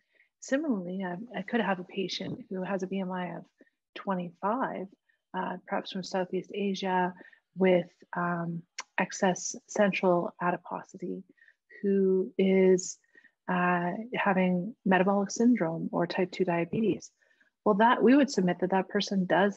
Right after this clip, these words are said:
have obesity. They do have excess adiposity, which is causing metabolic harm. So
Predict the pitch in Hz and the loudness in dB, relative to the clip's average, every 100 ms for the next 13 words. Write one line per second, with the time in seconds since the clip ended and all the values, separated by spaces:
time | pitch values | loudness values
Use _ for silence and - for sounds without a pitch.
0 | - 180 170 196 208 180 - 175 170 175 | -4 -2 0 0 -2 -4 -6 -6 -4 -2
1 | 175 185 190 - 185 170 - - - 180 | 0 2 0 2 -2 -2 -10 -8 -6 -6
2 | - - 175 - 175 - 175 175 180 175 | -6 -4 -4 -4 -6 -6 -6 -6 -4 -6
3 | 175 - 170 170 175 175 _ _ _ - | -6 -10 -10 -8 -10 -12 _ _ _ -6
4 | 170 170 170 165 - 175 165 196 - _ | -4 -2 -2 -4 -6 -6 -6 -6 -10 _
5 | _ - - - _ - - | _ -20 -20 -20 _ -8 2